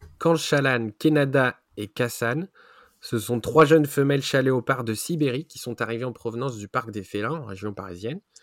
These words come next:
Euh, les trois femelles découvrent peu à peu leur nouvel environnement et elles seront présentées en début d'année, alors c'est bientôt, hein, euh, au mâle Zeya, qui est déjà présent au parc depuis deux mille vingt et un.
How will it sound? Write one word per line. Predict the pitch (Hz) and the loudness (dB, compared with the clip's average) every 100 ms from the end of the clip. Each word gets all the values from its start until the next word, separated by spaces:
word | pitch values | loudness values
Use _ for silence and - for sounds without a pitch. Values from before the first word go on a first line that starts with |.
| - _ _ _ _ | -20 _ _ _ _
Euh, | 104 107 | -4 0
les | 110 | -2
trois | - 165 | 4 4
femelles | 165 160 165 156 | 8 8 8 4
découvrent | 135 123 143 - | 2 -2 -8 -2
peu | 135 | -2
à | 123 | 0
peu | 135 | 0
leur | 123 113 | -2 -2
nouvel | 117 117 | -2 0
environnement | 113 113 110 113 127 151 147 | 0 -2 -2 -4 -4 -2 -2
et | |
elles | 117 | -2
seront | - 120 | -4 -6
présentées | 110 131 127 127 - | -2 -2 0 -2 0
en | 127 | -2
début | 110 117 120 117 | -2 -4 -4 -2
d'année, | 104 104 127 143 | -2 -2 -4 -4
alors | 95 95 | -6 -12
c'est | - 90 | -20 -10
bientôt, | 95 - 131 107 | -10 -6 -4 -4
hein, | 113 _ _ _ - _ _ _ _ 104 | -8 _ _ _ -20 _ _ _ _ -2
euh, | 110 104 101 | 2 2 0
au | 120 117 | 0 4
mâle | 147 147 | 6 6
Zeya, | 123 147 143 139 170 _ _ - | 4 4 6 4 2 _ _ -8
qui | |
est | 123 | -4
déjà | 120 127 | 0 2
présent | 123 - 123 127 | 0 -2 -2 -2
au | |
parc | 110 131 117 | 0 0 0
depuis | 110 104 120 | -8 -10 -2
deux | 117 | 0
mille | 120 120 | 0 0
vingt | 110 104 101 | -2 -4 -6
et | |
un. | 113 | -8